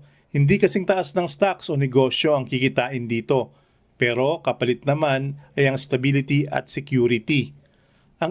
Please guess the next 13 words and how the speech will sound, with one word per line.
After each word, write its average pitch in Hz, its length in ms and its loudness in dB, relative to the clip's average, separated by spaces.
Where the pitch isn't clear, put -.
interest 220 480 0
na 202 80 0
nakukuha 196 480 4
mo 165 320 0
ay 151 160 4
regular 147 640 0
at 208 240 -4
sigurado 151 640 0
ring 151 160 -2
babalik 117 640 -2
ang 110 160 -4
principal 131 720 -2
mo 113 320 -2